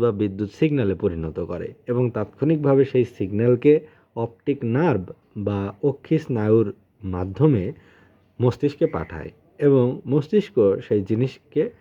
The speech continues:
বুঝতে পারে এবং মস্তিষ্ক রেটিনায় সৃষ্ট যে উল্টা প্রতিবিম্ব সেটিকে সোজা করে নেয় বলে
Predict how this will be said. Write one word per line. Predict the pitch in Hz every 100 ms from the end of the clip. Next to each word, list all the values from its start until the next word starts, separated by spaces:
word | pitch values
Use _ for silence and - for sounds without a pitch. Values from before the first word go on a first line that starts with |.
| _ -
বুঝতে | 101 117 -
পারে | 135 147 196 - _ _ - - _
এবং | 143 156 131 147 - _ -
মস্তিষ্ক | 135 147 190 190 - 185 202 - _ -
রেটিনায় | 95 95 139 143 147 147 143 135 _ _ -
সৃষ্ট | 165 165 160
যে | 139 143
উল্টা | 135 123 120 110
প্রতিবিম্ব | - 127 123 160 139 85 -
সেটিকে | - 135 147
সোজা | 127 - 117 131
করে | 127 113 110
নেয় | 98 92 90 90
বলে | 113